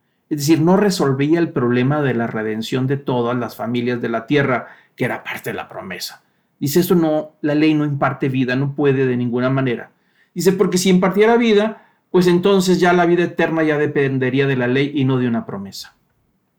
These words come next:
Hablando de la promesa de Abraham, hecha a Abraham y a Jesús, de los cuales nosotros, por fe, heredamos la promesa de la redención, no por la ley.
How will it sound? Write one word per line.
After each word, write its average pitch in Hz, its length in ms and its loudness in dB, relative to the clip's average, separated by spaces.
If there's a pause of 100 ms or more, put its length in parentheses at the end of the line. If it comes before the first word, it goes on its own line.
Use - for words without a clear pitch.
(280)
Hablando 127 400 2
de 156 80 4
la 135 100 -2
promesa 110 320 -4
de 104 120 -4
Abraham, 127 380 0 (340)
hecha 135 360 2
a 123 140 -2
Abraham 123 380 0
y 131 80 -2
a 107 40 -4
Jesús, 123 520 -2 (280)
de - 60 -4
los 107 140 -6
cuales 123 300 2
nosotros, 135 600 -2 (300)
por 123 180 0
fe, 180 360 0
heredamos 127 480 0
la 113 160 -6
promesa 143 420 -2
de 120 60 -4
la 117 100 -4
redención, 107 600 -6 (360)
no 131 240 0
por 107 120 -6
la 92 100 -6
ley. 90 220 -14